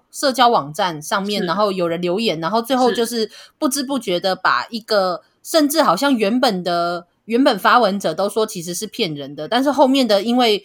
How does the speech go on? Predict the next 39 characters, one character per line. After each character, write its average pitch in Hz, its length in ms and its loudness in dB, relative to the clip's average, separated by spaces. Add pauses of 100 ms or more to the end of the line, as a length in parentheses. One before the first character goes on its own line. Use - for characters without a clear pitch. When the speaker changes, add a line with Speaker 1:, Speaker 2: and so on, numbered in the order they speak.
(140)
Speaker 1:
怪 254 160 4
谈 196 160 -4
已 170 40 -4
经 214 160 -6
越 247 120 2
演 165 200 0
越 202 120 0
大 175 240 2
了， 151 120 -4
已 175 80 -6
经 233 160 -2
有 214 100 4
点 180 180 -2
作 208 200 0
者 165 200 -4
已 180 140 -6
死 - 160 -6
的 147 100 -10
状 151 240 -2
况 151 240 -6
下， 147 260 -6
Speaker 2:
是。 - 260 -20
Speaker 1:
那 233 100 4
这 226 180 -2
个 226 120 0
怪 247 200 4
谈 185 160 -2
最 220 120 0
后 226 100 2
就 226 160 0
好 170 140 0
像 220 200 -4
成 175 220 -10
为 180 80 -2
了 180 100 -4
一 180 80 -8
个 185 140 -6
真 185 340 -6
的 156 300 -6